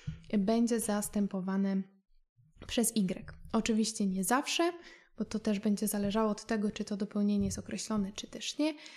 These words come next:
ale to już jest temat na, mm, zajęcia, najlepiej indywidualne, bądź jakiś temat na kurs. W każdym razie cały ten zwrot „j'y crois pas” możecie sobie zapamiętać jako „nie wierzę w to”.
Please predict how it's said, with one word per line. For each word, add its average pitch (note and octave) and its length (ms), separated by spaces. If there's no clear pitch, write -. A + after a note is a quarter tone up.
ale A#3+ 260
to G#3 100
już G3+ 180
jest - 340
temat G3 400
na, F#3 260
mm, F#3+ 540
zajęcia, F#3+ 680
najlepiej G3+ 340
indywidualne, B3 580
bądź G#3+ 260
jakiś - 240
temat F#3+ 420
na G3+ 180
kurs. - 500
W - 80
każdym B3+ 340
razie B3+ 300
cały C#4 380
ten G#3+ 200
zwrot G3 400
„j'y A3+ 320
crois A#3+ 440
pas” G#3 260
możecie B3 380
sobie A3 220
zapamiętać G#3+ 540
jako G#3 240
„nie A3 280
wierzę F#3+ 360
w - 100
to”. - 180